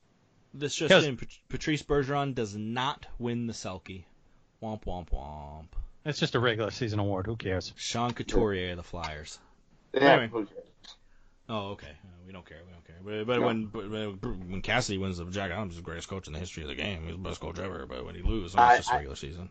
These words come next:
Speaker 3: did, did I say that? I didn't say that.
Speaker 1: Jesus Christ.
Speaker 3: I
Speaker 1: Um,
Speaker 3: didn't say that.
Speaker 1: <laughs> anyway, is there anything, anything else we hadn't touched on that we wanna touch on? Um, or
Speaker 3: Oh, um,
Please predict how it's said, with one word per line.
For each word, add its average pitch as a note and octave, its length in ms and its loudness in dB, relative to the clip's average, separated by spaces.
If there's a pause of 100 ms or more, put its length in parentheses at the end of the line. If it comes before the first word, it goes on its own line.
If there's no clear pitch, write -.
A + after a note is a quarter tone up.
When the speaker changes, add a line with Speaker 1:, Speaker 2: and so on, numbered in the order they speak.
(140)
Speaker 3:
did, B2+ 200 0 (220)
did A#2 120 -4
I A#2 120 -4
say - 180 -10
that? D#3+ 300 -8
I - 100 -8
didn't C3+ 160 -8
say A#2+ 180 -4
that. G1+ 180 -6 (160)
Speaker 1:
Jesus - 420 -14
Christ. - 520 -16 (280)
Speaker 3:
I G#2+ 380 4
Speaker 1:
Um, A#2+ 60 4
Speaker 3:
didn't C3+ 160 2
say A#2+ 160 4
that. B2+ 240 -2 (200)
Speaker 1:
<laughs> - 440 -4 (680)
anyway, E3 400 12
is D3 180 10
there D#3+ 100 10
anything, F3 240 6
anything G#3+ 280 8
else F#3+ 160 4
we E3+ 60 2
hadn't D3+ 260 4
touched C#3 260 2
on B2+ 140 4
that A#2 80 2
we G#2+ 60 0
wanna B2 220 4
touch B2+ 260 -2
on? B2 300 0 (400)
Um, F#2+ 600 -4 (380)
or F#2+ 640 2 (320)
Speaker 3:
Oh, D#3 300 12
um, C3+ 300 4